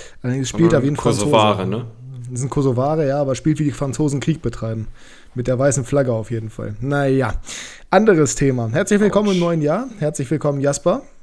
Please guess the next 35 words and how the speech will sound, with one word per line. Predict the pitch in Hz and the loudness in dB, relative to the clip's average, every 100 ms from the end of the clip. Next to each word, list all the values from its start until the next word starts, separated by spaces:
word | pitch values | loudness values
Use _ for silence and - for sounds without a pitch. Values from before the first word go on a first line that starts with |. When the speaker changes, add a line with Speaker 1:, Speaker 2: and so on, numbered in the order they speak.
| - - | -20 -8
Speaker 1:
Schön, | - 135 | -2 -2
dass | 120 | 0
du | 120 | -2
da | 120 | 0
bist. | 151 226 - - - - - | -2 -4 -10 -16 -18 -14 -8
Speaker 2:
Hallo. | 98 101 | -6 -4
Ja, | 156 117 | 0 0
ich | 117 | 0
hab's | 117 - | -2 -4
heute | 107 104 | -4 -4
geschafft. | 98 - - - - - - - | -6 -8 -12 -14 -20 -20 -20 -20
Grad | - - - | -12 -12 -12
so. | - | -6
Speaker 1:
Ja, | 147 151 - 208 180 - | -4 -4 -8 -16 -14 -4
gerade | 135 151 139 | 2 4 4
so. | 135 120 117 | 2 0 0
Aber | 127 135 | 0 0
du | |
bist | 139 143 | 0 0
müde, | 156 151 123 | 2 4 2
hast | 117 | -2
du | 120 | -4
erzählt. | 113 117 117 - - _ _ - _ _ - - _ _ | -4 -6 -8 -12 -20 _ _ -20 _ _ -16 -16 _ _
Speaker 2:
Ich | - | -8
bin | - | -2
im | 120 110 | -2 2
Halbschlaf, | 123 104 - 90 - | 2 2 -4 -6 -8
hab | 95 | -10
ich | 95 | -8
erzählt. | 87 - 95 95 - - | -10 -8 -8 -8 -14 -16
Äh, | - 104 101 101 98 | -10 -8 -8 -10 -2
Speaker 1:
War | 185 123 | 2 2
hier. | 117 | 2
Speaker 2:
das, | 107 104 - - 131 | -2 -6 -8 -8 -8
äh, | 110 104 104 104 | -6 -4 -4 -6